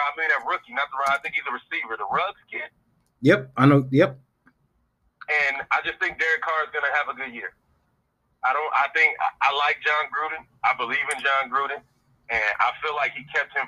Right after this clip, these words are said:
Speaker 1: for a reason. Don't get me wrong, it was a very, very dumb decision to get rid of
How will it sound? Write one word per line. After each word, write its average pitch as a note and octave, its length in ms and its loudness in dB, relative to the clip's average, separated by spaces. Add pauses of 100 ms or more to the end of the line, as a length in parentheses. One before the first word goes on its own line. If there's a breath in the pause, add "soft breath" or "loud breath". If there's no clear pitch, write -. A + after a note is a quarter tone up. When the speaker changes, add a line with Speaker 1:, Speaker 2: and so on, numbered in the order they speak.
Speaker 1:
for A2+ 80 -2
a G2+ 80 0
reason. G#2 320 -4
Don't C3 160 -6
get F3 80 -10
me D#3 80 -8
wrong, C3+ 320 -2
it A#2+ 80 -16
was A2+ 160 -8
a G2+ 80 -6 (160)
very, B2 480 2 (720)
very E3 480 2
dumb A#2+ 160 -2
decision A2 400 -10
to G#2 80 -12
get A2 160 -8
rid A2 160 -2
of A2 80 -14